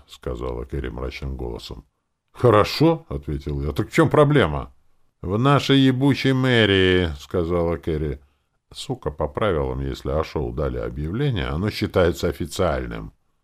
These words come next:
Она замолчала. Я нетерпеливо молвил:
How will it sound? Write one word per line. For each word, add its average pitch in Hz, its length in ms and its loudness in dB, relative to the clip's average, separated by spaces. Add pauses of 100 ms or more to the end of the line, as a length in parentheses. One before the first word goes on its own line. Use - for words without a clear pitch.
(180)
Она 78 320 -4
замолчала. 67 840 -6
Я 139 180 2
нетерпеливо 113 720 6
молвил: 87 580 2